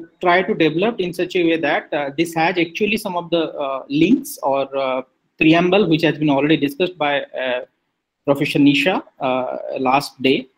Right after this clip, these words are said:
Like, she was there and she has given a very, a good introduction and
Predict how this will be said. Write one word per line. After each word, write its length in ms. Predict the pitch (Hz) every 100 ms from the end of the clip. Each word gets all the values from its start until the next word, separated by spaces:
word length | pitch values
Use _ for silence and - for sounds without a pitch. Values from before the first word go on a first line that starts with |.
| _ 139
Like, 240 | 131 120
she 180 | - 139
was 200 | 143 135
there 240 | 143 139
and 200 | 139 135 -
she 240 | 135 135
has 240 | 135 131
given 320 | - 160 165 156
a 240 | 147 127
very, 340 | 143 190 208 -
a 80 | 135
good 260 | 135 147
introduction 640 | 143 139 143 139 - 143 139
and 180 | 131